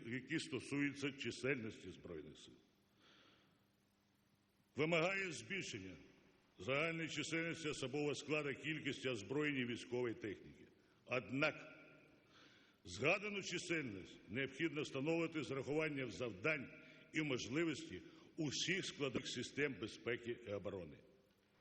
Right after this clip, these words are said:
Сама структура сьогодні недосконала Збройних сил.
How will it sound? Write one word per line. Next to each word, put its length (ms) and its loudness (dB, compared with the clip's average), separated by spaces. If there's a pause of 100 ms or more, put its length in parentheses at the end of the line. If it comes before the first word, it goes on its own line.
(560)
Сама 400 4
структура 720 0
сьогодні 440 0
недосконала 920 2 (120)
Збройних 600 0
сил. 240 -6